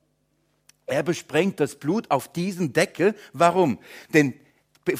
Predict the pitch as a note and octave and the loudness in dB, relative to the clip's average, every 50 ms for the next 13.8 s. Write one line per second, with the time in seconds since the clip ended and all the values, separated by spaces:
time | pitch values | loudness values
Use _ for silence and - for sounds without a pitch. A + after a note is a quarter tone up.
0 | - - C#3+ C#3+ D3 C#3 A#2+ C3+ B2+ - - C#3+ C3 A#2+ A#2+ - - - G3+ A3 | -8 -8 -4 -4 -4 -2 -2 -4 -4 -2 -2 -2 -2 -2 -4 -4 -2 -2 0 0
1 | A3 G#3 F3 - - C3+ G#2 F#2+ F2+ - - - - - - B2 B2+ C3+ D3 - | 0 0 -2 -2 -2 -2 -2 -2 -2 -6 -14 -16 -14 -6 0 2 4 4 4 4
2 | - E3+ D#3+ D3+ - D3+ C#3+ E3+ D#3+ - - F3 D3+ - F3 D3+ A#2 - - - | 2 0 -2 -2 -2 -2 -2 -2 -2 0 0 -2 0 2 2 0 0 0 -4 -18
3 | - - _ _ _ - - - - - C3 A2+ C#3 A2+ B2+ B2+ C3+ C3 D3 C#3 | -20 -20 _ _ _ -20 -20 -6 -2 0 2 2 4 4 6 6 6 6 2 -2
4 | - - - C#3+ C#3 C3 A#2+ A#2 C3 B2 A2+ D3+ A#3+ A#3+ - - D#3+ C3+ - - | -2 0 0 2 2 2 2 2 0 2 4 4 4 4 4 0 -6 -6 -4 -6
5 | D3 - - A#2+ A2+ - - - - - - - - C#3 C#3+ D3 D3+ D3+ D3 D3+ | -4 0 0 0 0 -2 -6 -18 -20 -20 -20 -4 0 0 2 2 2 0 0 0
6 | D3+ - - - C3+ A#2 A#2+ A#2 - - F3+ G3+ B3+ C4+ - - - _ _ _ | 0 -2 -4 -6 -8 -6 -6 -6 0 4 6 6 6 6 2 -8 -20 _ _ _
7 | _ _ _ _ _ _ _ _ _ _ _ _ - D3+ D#3 D#3+ B2+ A2+ D#3 F3 | _ _ _ _ _ _ _ _ _ _ _ _ 2 4 4 4 4 2 0 0
8 | F#3 F3 - B2 B2+ A#2 G#2 G#2+ G#2 A#2+ A#2+ C#3+ D3+ C3 C3+ C3+ C3 C#3+ B2+ - | 0 -2 0 2 2 2 2 2 2 0 0 0 0 -2 -2 -2 -2 -4 -8 -6
9 | - B2+ A2 F#2+ F2+ C3+ D3+ D#3 C#3+ A#2+ F#2+ F#2+ - - - E2 - _ _ _ | -6 -6 -6 -4 -4 -4 -4 -2 -4 -4 -6 -8 -10 -12 -18 -20 -20 _ _ _
10 | _ _ _ - - - - - D3 C#3+ - F#3+ G#3+ A#3+ A#3 E3 D3 F3 D#3+ D3 | _ _ _ -20 -20 -16 -8 -6 -4 4 8 10 10 10 10 8 4 2 2 2
11 | C#3 E3 G#3+ C4 C#4 A3 - A#3 A#3 A#3+ E3+ F3 G3+ E3+ B2 D3+ D#3+ G#3 C4+ D4 | 2 2 4 4 4 6 8 10 10 10 8 8 6 6 6 4 2 4 6 6
12 | C#4+ - - - - F3 D#3 D3+ D3+ - - A#2+ A2 - - - - _ _ _ | 4 4 2 0 2 4 6 6 6 4 2 -2 -8 -10 -12 -20 -20 _ _ _
13 | _ _ _ - - D#3 F3+ F3 C3+ D#3+ F#3 G#3+ - - - | _ _ _ -2 0 0 0 2 2 2 2 2 0 -6 -20